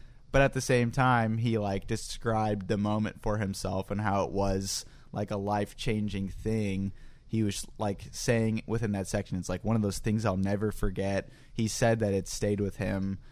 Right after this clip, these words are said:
for an extended period of time, and then, like, tried to do well by, uh, Prairie, but obviously still, uh, as we saw at the beginning of the book, in the present day, hasn't really gotten things totally figured out.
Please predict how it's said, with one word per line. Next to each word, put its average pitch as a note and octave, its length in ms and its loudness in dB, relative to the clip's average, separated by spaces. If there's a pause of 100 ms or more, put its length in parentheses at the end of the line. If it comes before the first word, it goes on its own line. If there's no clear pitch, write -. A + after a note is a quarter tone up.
(220)
for A#2 160 2
an G#2 60 2
extended G#2+ 520 0
period G#2 340 2
of F#2 100 -4
time, G2+ 500 -2
and F#2 180 -2
then, F#2+ 220 0
like, F#2 400 -4 (520)
tried D#3+ 220 8
to D3+ 60 4
do B2 180 4
well A2+ 200 6
by, G#2 440 0 (200)
uh, F#2 360 -2 (120)
Prairie, G2+ 380 4
but G2 180 -2
obviously G2+ 460 -2
still, G2 720 -2 (420)
uh, F#2 240 -2 (240)
as A#2+ 220 6
we A#2 100 4
saw A#2 300 4
at A2+ 80 2
the G#2+ 80 -4
beginning G#2+ 420 0
of F#2 80 -4
the F#2+ 80 0
book, G2 320 0
in G2 80 -2
the F#2+ 80 -2
present G2 460 -2
day, G2+ 220 -2
hasn't G#2+ 440 0
really G2 340 0
gotten F2+ 340 -2
things F2 300 -4
totally A2+ 520 0
figured C3 420 0
out. C#3+ 320 2